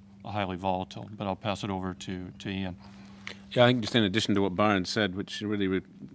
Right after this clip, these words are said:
Speaker 2: re-, with regard to interregional recoveries, um, we, the business we've got left in refining and marketing in the, in the U K,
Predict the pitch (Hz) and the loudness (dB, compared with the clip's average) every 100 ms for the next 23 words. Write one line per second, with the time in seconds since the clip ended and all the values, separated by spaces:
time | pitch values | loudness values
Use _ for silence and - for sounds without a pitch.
0 | - 104 98 107 107 95 107 98 98 90 | -14 -12 -10 -8 -8 -6 -4 2 2 4
1 | 101 101 101 98 98 95 92 90 - 113 | 0 0 0 0 0 -2 -2 -4 0 0
2 | 98 95 92 - - - 107 98 98 92 | 2 0 0 -4 -8 -8 -2 -2 -2 -6
3 | - - - - - - - 120 120 - | -14 -20 -20 -20 -20 -12 0 4 4 0
4 | 123 160 170 131 127 104 101 101 92 - | 2 4 6 4 4 4 4 4 0 -4
5 | 101 92 120 110 98 101 101 - 101 95 | -4 0 2 2 2 0 -2 -2 -2 -2
6 | 95 - 104 98 98 98 - 98 90 | -4 -6 -4 -2 -2 -2 -2 -2 -2